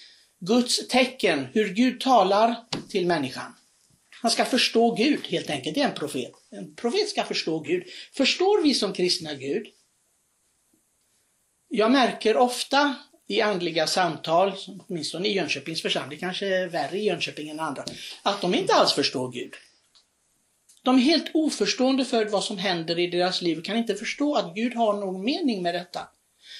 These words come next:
För Gud har en mening med allt. Och det förstår ni, det, det är en del av den andliga kampen,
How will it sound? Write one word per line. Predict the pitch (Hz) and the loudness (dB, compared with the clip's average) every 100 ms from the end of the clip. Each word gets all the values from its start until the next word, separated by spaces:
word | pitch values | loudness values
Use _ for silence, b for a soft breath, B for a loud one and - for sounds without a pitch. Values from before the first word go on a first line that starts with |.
| B | B
För | 226 | -2
Gud | 208 196 | 2 2
har | 165 175 | 2 2
en | 214 | 2
mening | 277 247 226 | 2 2 2
med | 233 | 2
allt. | 269 294 - - _ _ _ _ _ _ _ _ _ _ _ _ _ _ _ _ _ _ _ _ _ _ _ _ 247 | 2 0 -6 -20 _ _ _ _ _ _ _ _ _ _ _ _ _ _ _ _ _ _ _ _ _ _ _ _ 0
Och | |
det | 233 208 | 2 4
förstår | 277 302 240 | 2 2 2
ni, | 226 | 4
det, | 202 - | 2 2
det | 202 | 2
är | 214 | 2
en | 233 | 2
del | 302 320 285 | 2 4 2
av | 247 | 2
den | 220 233 | -2 -2
andliga | 247 202 185 202 | -2 -2 -2 -4
kampen, | 208 214 165 147 - 240 269 190 | -4 -2 -2 -4 -4 0 0 0